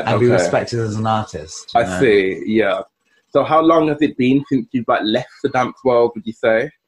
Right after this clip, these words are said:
Speaker 1: It's been about five years.
Speaker 2: Five years.
Speaker 1: But I'm going back into it, and so for me to be performing again,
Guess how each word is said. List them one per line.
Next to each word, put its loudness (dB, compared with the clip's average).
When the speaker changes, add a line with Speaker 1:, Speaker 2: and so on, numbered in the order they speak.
Speaker 1:
It's -18
been -4
about -4
five -8
years. -6
Speaker 2:
Five 0
years. 0
Speaker 1:
But -4
I'm -6
going -6
back -6
into -8
it, -4
and -12
so -4
for -4
me -2
to -8
be -4
performing -8
again, -10